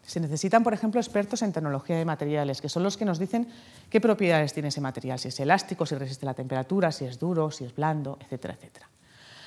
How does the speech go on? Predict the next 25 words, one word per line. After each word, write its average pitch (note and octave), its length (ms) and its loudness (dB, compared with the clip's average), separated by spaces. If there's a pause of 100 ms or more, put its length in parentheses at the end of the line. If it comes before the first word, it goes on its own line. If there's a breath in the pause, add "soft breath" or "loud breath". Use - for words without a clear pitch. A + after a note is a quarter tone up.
(120 loud breath)
Además, D3 600 -2
según D3 280 0
la E3+ 60 10
aplicación E3+ 500 4
que F3+ 80 2
le C#3+ 80 4
queremos D3+ 320 0
dar F3 120 6
al F#3 100 6
plástico, A#3 560 4
intervienen E3 480 2
también G3+ 280 2
expertos F3 360 0
en E3 120 -2
química, A3+ 380 0
que D#3+ 100 0
modifican A#3 640 2 (220)
ese F3 220 -2
polímero C#3+ 400 -2
base F3 300 0
que C3+ 80 -6
nosotros D3 320 -4
les C#3 100 -2
estamos C3+ 360 -6
suministrando. B2 580 -8